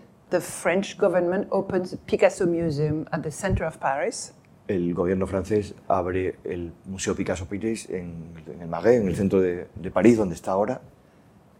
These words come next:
Speaker 1: Which erases everything which I told you before.
Speaker 2: Que de alguna manera borra todos los horrores <laughs> que he contado desde que llega a París en mil novecientos.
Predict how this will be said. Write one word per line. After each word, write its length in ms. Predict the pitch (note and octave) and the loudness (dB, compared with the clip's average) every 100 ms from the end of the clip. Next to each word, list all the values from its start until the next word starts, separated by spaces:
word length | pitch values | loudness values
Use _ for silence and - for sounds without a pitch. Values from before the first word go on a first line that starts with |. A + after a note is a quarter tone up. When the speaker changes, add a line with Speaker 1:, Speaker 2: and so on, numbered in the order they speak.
| _ - | _ 2
Speaker 1:
Which 360 | G3+ G#3+ - - | 4 4 0 10
erases 800 | F#3+ F3+ G#3 C#4 - G#3 F3 F3 | 12 12 12 12 12 8 8 6
everything 500 | G3 F3 F3 - E3+ E3 | 6 6 4 4 6 6
which 400 | E3 - - - - - - | 4 -4 -14 -14 -10 -10 4
I 120 | F3 F3 | 6 6
told 280 | - D#3 | 2 2
you 100 | D3 C3+ | 4 4
before. 340 | C3+ - - - - - - - - - - - - - - - - - - - - - - | 2 -2 -10 -14 -20 -20 -16 -12 -8 -6 -6 -6 -10 -10 -12 -14 -14 -16 -18 -20 -20 -20 -6
Speaker 2:
Que 240 | - A#2 A2+ | 8 10 10
de 80 | G#2 | 8
alguna 220 | G#2 A2 | 10 10
manera 280 | G#2 A2 A2+ | 12 10 8
borra 640 | A2+ F#2+ B2 A#2+ A2+ A#2 - - - | 8 12 12 12 10 8 -2 -14 2
todos 340 | A2+ G#2 G2+ F#2+ | 8 10 10 8
los 160 | F2+ | 6
horrores 440 | F#2 - B2 G#2+ - - - | 2 4 6 8 12 12 10
<laughs> 260 | - - - | 0 -8 10
que 140 | - | 12
he 80 | B2 | 12
contado 600 | C3 G2 G2 G2 F2+ - - - - | 12 8 10 10 10 4 -8 -20 -6
desde 280 | G2+ G2+ F#2 | -2 2 4
que 100 | G2 | 6
llega 240 | G2+ G2 | 6 6
a 60 | F#2 | 6
París 400 | F#2+ G2+ G2+ - | 6 6 2 -4
en 180 | G2 F#2+ | -6 -4
mil 140 | G2 | 0
novecientos. 500 | F#2+ E2 F2 D#2 - | 0 -2 -6 -12 -14